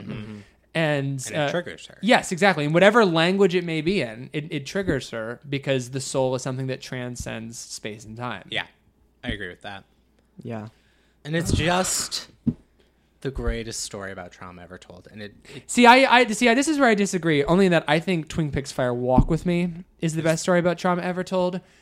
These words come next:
Speaker 2: but only because it's so personal. I think that you can talk about, and I think you are about to, so I should give you back the mic, but that Twin Peaks The Return is about the trauma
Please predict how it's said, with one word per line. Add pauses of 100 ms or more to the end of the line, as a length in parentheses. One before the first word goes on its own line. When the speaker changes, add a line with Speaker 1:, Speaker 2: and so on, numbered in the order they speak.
(280)
Speaker 2:
but
only
because
it's
so
personal.
I
think
that
you
can
talk
about,
and
I
think
you
are
about
to,
so
I
should
give
you
back
the
mic,
but
that
Twin
Peaks
The
Return
is
about
the
trauma